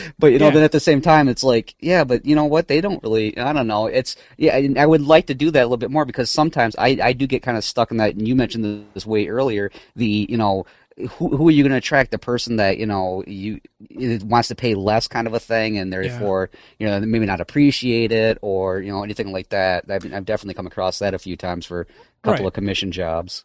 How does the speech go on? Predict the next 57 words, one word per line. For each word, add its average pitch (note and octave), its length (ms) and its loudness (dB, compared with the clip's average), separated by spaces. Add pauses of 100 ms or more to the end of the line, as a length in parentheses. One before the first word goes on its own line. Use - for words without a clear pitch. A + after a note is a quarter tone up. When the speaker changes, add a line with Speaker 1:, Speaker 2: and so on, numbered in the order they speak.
Speaker 2:
Well, B3+ 140 -4
and A3+ 180 -6
for A#3+ 140 -4
your A3 180 -2
own G3+ 240 0
records D3+ 400 0
and C#3 100 -4
for C#3+ 120 -4
your C#3 180 -4
own, D3 160 -2 (220)
you D3+ 100 -6
know, B2+ 240 -8
peace - 240 -2
of C3+ 140 -4
mind C#3 360 -4
and, C#3+ 200 -8
and C3 180 -10
consult, C#3+ 500 -4
you D3 120 -6
know, C#3+ 100 -6 (280)
sort F3+ 200 2
of C#3+ 80 -2
developing D3 800 0
a C3+ 280 -8 (280)
business D3+ 360 0
on C#3 140 0
the C3+ 80 -6
side. C3+ 400 -2
Maybe C#3 220 -8
one C#3 240 -8
day C#3+ 360 -6
you C#3 140 -8
will, D3 180 -6
maybe F3 220 -2
when G3 160 0
you G3 80 2
retire, F#3+ 720 -4
you're D#3 140 0
gonna D3+ 180 0
go D3 160 -2
into C#3 160 -10
this - 180 -6
as C#3 100 -10
a C#3+ 60 -10
business. D#3+ 380 -4 (420)
It'd E3+ 80 2
be F3+ 80 8
nice F#3+ 240 0
to E3+ 100 -2
have F3 260 -2
this D3+ 200 -4
all C#3+ 180 2
worked C#3+ 300 -2
out C3+ 140 -4
ahead C3 220 -2
of B2+ 80 -4
time. - 280 -10